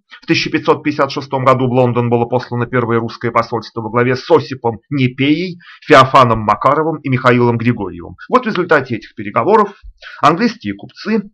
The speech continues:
получили право льготной, беспошлиной торговли в пределах русского государства. Была создана даже московская компания в Лондоне, да, в составе крупнейших купцов и сановников Англии, получившая монопольное право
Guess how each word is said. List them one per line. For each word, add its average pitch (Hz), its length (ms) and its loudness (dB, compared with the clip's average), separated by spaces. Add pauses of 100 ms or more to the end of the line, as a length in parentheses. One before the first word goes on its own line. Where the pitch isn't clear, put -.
(280)
получили 175 680 -2 (640)
право 143 240 8
льготной, 107 640 0
беспошлиной 110 760 -2
торговли 160 600 -4 (100)
в - 60 -20
пределах 131 460 0
русского 92 440 -16
государства. - 580 -18 (380)
Была 165 180 8
создана 170 400 4
даже 160 220 2
московская 127 480 -2
компания 147 540 2
в 107 60 -6
Лондоне, 90 520 -2
да, 175 200 0 (440)
в - 40 -18
составе 135 420 4
крупнейших 131 580 -4
купцов 185 480 -4
и 117 60 -4
сановников 123 640 0
Англии, 92 480 -2
получившая 143 600 -2
монопольное 107 600 -2
право 139 360 0